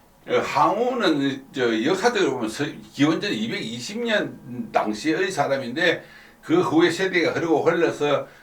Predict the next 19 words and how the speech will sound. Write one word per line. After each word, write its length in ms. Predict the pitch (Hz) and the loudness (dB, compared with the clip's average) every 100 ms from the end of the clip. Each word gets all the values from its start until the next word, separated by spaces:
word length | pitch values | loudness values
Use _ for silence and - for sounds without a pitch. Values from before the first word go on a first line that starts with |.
| - | -10
당나라 500 | - 131 175 185 180 | -6 -2 2 2 2
때의 480 | - 139 143 120 113 - - - | -2 0 0 0 -4 -12 -20 -6
이 120 | 107 | -2
시인 440 | 104 - 131 143 - | -2 -2 -4 -4 -2
두목이라 540 | 147 165 185 170 151 | -2 2 2 6 4
하는 220 | 139 117 | 2 -4
사람이 320 | 113 117 110 110 | -2 -2 -2 -6
항우가 580 | - - 156 190 147 - | -6 -2 0 0 -2 -4
죽은 300 | 175 151 120 | -6 -6 -6
그 200 | 156 - | -12 -4
자리에 340 | 156 170 143 | -2 -2 -2
가서 520 | 117 127 147 160 165 - - - - _ _ | -2 -2 6 6 6 -6 -20 -20 -20 _ _
그때 360 | - 320 320 247 | 0 2 4 2
항우가 600 | - - 226 240 - - | 2 2 4 4 2 -2
안 220 | 311 - | -4 -4
죽고 240 | 277 208 | -4 -4
이랬으면 720 | 208 302 - 254 233 196 165 - | 2 4 4 0 2 4 4 0
하는 540 | - 214 240 220 - - - _ | 0 2 2 -2 -10 -20 -20 _
식으로 720 | - 208 175 151 113 92 - | -10 -8 -4 2 2 2 -2